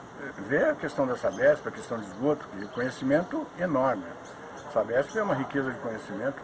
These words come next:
técnico infindável, né? Eu, eu digo que é infindável, mas aí já há um resultado. Hoje o esgoto no estado de São Paulo tá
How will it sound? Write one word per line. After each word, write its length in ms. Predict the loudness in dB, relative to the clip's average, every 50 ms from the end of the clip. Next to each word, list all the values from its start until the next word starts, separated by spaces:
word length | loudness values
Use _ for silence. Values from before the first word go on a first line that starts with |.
| -6 0
técnico 580 | 2 2 2 2 0 -4 -6 -4 -4 -4 -4 -6 -8 -10 -12 -14 -14 -14 -12 -10 -10 -10 -6 0
infindável, 760 | 2 2 2 2 2 0 2 2 4 4 6 6 6 4 2 -6 -6
né? 200 | -6 -6 -8 -8 -10 -12 -12 -12 -12 -12 -12 -12 -12 -8 -2 2
Eu, 280 | 2 4 8 8 8 8
eu 100 | 6 4
digo 160 | 0 -2 -4 0
que 80 | 0
é 40 | 0
infindável, 640 | 2 2 0 0 2 6 6 6 6 6 2 -2 -8 -8 -2 2
mas 480 | 4 4 6 6 6 6 4 4 2 -4 -6 -4 -2 0 2 4
aí 160 | 6 6 6
já 200 | 6 6 8 8
há 140 | 8 8 8
um 60 | 6
resultado. 560 | 4 2 0 -2 0 4 4 6 6 4 0 -2 -8 -14 -14 -14 -14 -8 -4
Hoje 280 | -2 0 2 2 0 0
o 180 | -2 -2 -4 -4
esgoto 360 | -6 -2 0 0 0 0 -2
no 60 | -8
estado 240 | -6 -2 0 0 0
de 60 | 0
São 120 | -4 -6 -4
Paulo 260 | -2 0 0 0 -2 -4 -8 -10 -12 -8 -4
tá 80 | -4